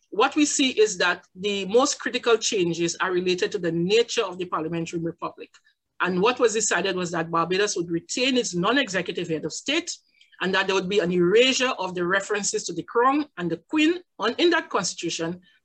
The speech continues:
where it was in fact relevant. So that in effect, there's no serious consideration being given to an executive head of state. And very early, the prime minister had announced that the present governor general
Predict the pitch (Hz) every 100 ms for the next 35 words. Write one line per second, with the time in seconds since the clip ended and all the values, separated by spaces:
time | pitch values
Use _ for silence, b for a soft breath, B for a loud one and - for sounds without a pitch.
0 | - 175 208 208 190 175 170 170 175 170
1 | 170 156 - - - _ _ - 226 240
2 | 240 233 262 247 226 208 226 262 - 254
3 | 214 214 220 202 202 175 170 - 180 165
4 | 175 160 214 294 170 156 - _ _ _
5 | 202 190 170 208 240 233 180 170 165 -
6 | 262 - - _ _ _ 165 165 - 240
7 | 285 208 208 220 180 208 202 190 180 175
8 | 170 160 156 185 190 170 156 165 - 339
9 | 359 302 185 165 175 160 147 156 160